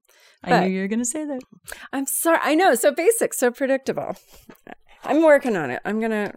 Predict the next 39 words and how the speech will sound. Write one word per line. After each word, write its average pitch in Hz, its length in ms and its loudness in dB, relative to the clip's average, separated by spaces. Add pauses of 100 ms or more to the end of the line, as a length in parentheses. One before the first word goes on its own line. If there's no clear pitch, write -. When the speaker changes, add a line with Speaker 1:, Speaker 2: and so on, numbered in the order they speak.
Speaker 2:
maybe 208 300 -2
I 185 60 0
should 185 240 -4
do 170 140 -2
some, 185 320 -2 (360)
some 170 360 -10 (220)
psilocybin, 190 1600 -4
or 175 280 -10
what 196 120 -8
is 196 120 -10
the - 140 -6
other 214 100 -4
one? 240 100 -2
Speaker 1:
Psilocybin 233 500 -4
mushrooms. 233 640 -6
Speaker 2:
That, - 40 -14
Speaker 1:
They're 202 120 -6
Speaker 2:
yeah. 185 260 -2
Speaker 1:
doing 214 240 -6
psilocybin 208 800 -8
clinical 208 380 -14
trials, 240 540 -10
and 196 280 -6
it's 185 220 -12
beating 262 500 -2
depression. 247 560 -4
It's 208 140 -10
helping 208 260 -10
with 175 120 -8
alcoholism, 220 680 -6
drug 214 260 -6
addiction. 208 460 -8 (460)
Huge. 240 500 0
They're 208 100 -4
gonna, 190 300 -4 (300)
they're 190 100 -6
trying 208 320 -8
to 202 80 -8
get 190 260 -8